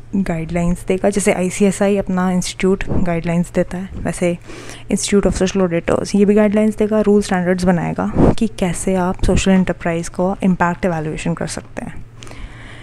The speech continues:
It aims to regulate social auditors, जैसे कि exactly जो काम आईसीएसआई जो company secretaries के लिए करता है, हमारे, अ, हमारे इस profession के लिए करता है, exactly ये वही करेगा।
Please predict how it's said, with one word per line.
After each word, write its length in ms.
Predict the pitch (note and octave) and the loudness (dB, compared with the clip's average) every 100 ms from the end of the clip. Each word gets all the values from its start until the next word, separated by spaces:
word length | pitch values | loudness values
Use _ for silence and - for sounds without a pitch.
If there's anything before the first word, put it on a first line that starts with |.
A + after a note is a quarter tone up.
| - - - | -18 -18 -16
It 200 | - - - | -8 -6 -2
aims 340 | F3 E3+ - - - D3+ - - - | -2 -2 -4 -6 -4 -2 -2 -4 0
to 100 | G3 | 2
regulate 580 | F3+ F3+ F#3+ F#3+ G#3 - - | 2 2 2 2 0 -2 -4
social 440 | - F3+ - A3 A3+ | -2 -2 0 2 4
auditors, 580 | G#3 G3+ G3+ G3 G3 G3+ - - - - | 2 2 4 4 4 -2 -8 -14 -12 -2
जैसे 340 | G3 F#3+ A3+ | -2 2 0
कि 260 | G#3+ A3+ A3+ - | 0 0 0 -2
exactly 520 | F3 F#3 F3 G3 G3+ | -2 -2 -2 2 4
जो 140 | F3+ | 4
काम 220 | F3+ F#3 | 2 2
आईसीएसआई 720 | F3+ E3+ - F#3 E3+ F#3 F3+ F#3 | 2 0 -2 -2 0 -2 -2 -2
जो 140 | - | -4
company 340 | - E3 E3+ | -4 -2 0
secretaries 460 | F3 E3+ - G3+ G3 | 0 -2 0 0 2
के 100 | G#3 | 0
लिए 120 | G#3 | 0
करता 360 | G3+ G#3 - G#3+ | 2 0 2 2
है, 140 | G#3+ | 4
हमारे, 540 | G3 F3 F3 F3 E3+ - | 4 4 4 2 0 -2
अ, 300 | E3+ E3 E3 - - - - - - | -2 -2 -4 -6 -8 -10 -12 -18 -4
हमारे 420 | F3+ E3+ E3+ F3+ | -2 0 0 0
इस 280 | E3 - - F3 - - | 0 -4 -8 -8 -8 -2
profession 380 | F3+ F3+ E3 F#3 | 0 0 2 2
के 100 | F#3+ | 2
लिए 120 | F#3+ | 0
करता 280 | G3 F#3 G3 | 0 -2 0
है, 120 | G3 | 0
exactly 340 | F3+ D#3+ - F#3+ | 0 -4 0 2
ये 140 | F3+ | 4
वही 200 | D#3+ D#3+ | 2 -2
करेगा। 420 | - D#3+ E3+ F3+ | -4 -4 -4 -8